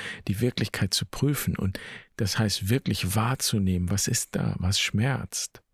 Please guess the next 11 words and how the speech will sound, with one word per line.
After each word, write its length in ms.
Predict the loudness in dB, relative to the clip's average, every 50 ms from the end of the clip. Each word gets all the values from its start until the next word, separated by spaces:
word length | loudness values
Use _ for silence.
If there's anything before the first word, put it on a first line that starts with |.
| _ _ _ _ _ _ 0
den 140 | 0 0 2
Schmerz 680 | 0 0 2 2 2 2 0 0 -2 -4 -4 -6 _ _ _
wahrzunehmen. 840 | 0 2 2 2 0 -2 -2 -2 -2 0 0 0 -2 -2 -2 -4 -8 _ _ _ _ _ _ _ _ _ _ _ _ _ _ _ _ _ -20 -18 -16 -14 -14 -16 -16 -18 _ _ _ _ _ _ -2
Und 80 | 0 0
so 160 | 2 2 0
können 300 | 2 2 2 2 2 2
Feinde 400 | 0 -2 0 0 0 2 2 2
hilfreich 580 | 4 4 4 4 2 2 0 0 0 0 0 0
sein, 340 | 0 0 2 2 0 0 -2
uns 360 | 0 0 0 0 0 0 -2
Kopfmenschen 800 | 0 -2 -2 -4 -4 -2 0 2 2 2 2 0 0 0 0 -2